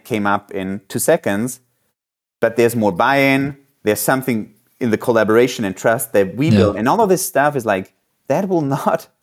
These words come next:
Speaker 1: go away, right? It's not, that's the thing of, like, "A I will automate everything."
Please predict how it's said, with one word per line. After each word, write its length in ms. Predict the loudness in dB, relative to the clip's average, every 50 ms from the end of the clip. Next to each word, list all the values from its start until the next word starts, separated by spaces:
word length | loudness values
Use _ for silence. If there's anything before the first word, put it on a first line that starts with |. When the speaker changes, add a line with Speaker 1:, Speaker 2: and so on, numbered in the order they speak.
| -12 -4
Speaker 1:
go 200 | 0 2 4 4
away, 460 | 4 4 4 2 2 2 0 -2 0
right? 200 | 2 2 2 2
It's 140 | 2 0 0
not, 220 | 0 2 2 2 2
that's 180 | 2 0 0
the 80 | -2 -4
thing 200 | -2 -2 -2 0
of, 60 | 0
like, 200 | -2 -2 -4 -8 _ _ _ _ _ _ _ _ _ -8
"A 160 | -6 -6 -4
I 220 | -4 -2 0 2 4
will 140 | 4 6
automate 380 | 6 4 4 2 0 0 2 2
everything." 440 | 2 2 2 0 0 0 0 0